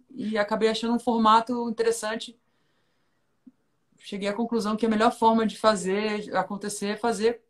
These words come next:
com a Rock Beats, com a galera da Rock Beats, como a ba-, a banda base, porque é a galera que me acompanha, né? E que eu tenho mais afinidade. Acaba, acaba, acaba que a gente tem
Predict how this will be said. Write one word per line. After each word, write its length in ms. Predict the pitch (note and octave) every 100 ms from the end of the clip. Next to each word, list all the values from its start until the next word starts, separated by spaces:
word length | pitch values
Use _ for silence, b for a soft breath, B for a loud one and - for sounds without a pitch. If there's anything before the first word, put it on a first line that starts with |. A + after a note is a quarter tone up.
| _
com 280 | A#3 A#3 C4+
a 100 | B3+
Rock 220 | C4 G3+
Beats, 220 | A#3+ A3+
com 60 | G#3
a 40 |
galera 240 | G3+ G#3
da 100 | A3
Rock 240 | G#3+ A3+ F#3+
Beats, 420 | A#3 A#3 - - _ _ _ _ _ _ _ -
como 240 | A3 A3+
a 40 | A#3+
ba-, 220 | G#3+ A3
a 140 | -
banda 280 | G3 G#3+ A#3
base, 480 | G#3+ G3+ G#3+ A3 F3 -
porque 280 | D#3+ -
é 80 | G3
a 60 | G3+
galera 300 | G3+ G3+ G#3+
que 380 | - A3+ A3+ A3+
me 80 | G#3+
acompanha, 680 | G#3 A3+ G3+ G3+ A#3 A#3+
né? 240 | G3 G3 G#3+ _ _ _ _ _ _ _
E 120 | F3+
que 260 | F3 F#3+ F3+
eu 140 | F3+
tenho 200 | E3 F#3
mais 200 | F#3 F3+
afinidade. 640 | G3+ G#3+ G#3+ G3 G3 G#3 E3
Acaba, 300 | - F3 E3
acaba, 460 | - D#3+ D3+ D#3+ - -
acaba 360 | E3 E3 F#3+ G3+
que 100 | G3+
a 20 |
gente 260 | G3+ G3
tem 360 | - F#3 G3+ G3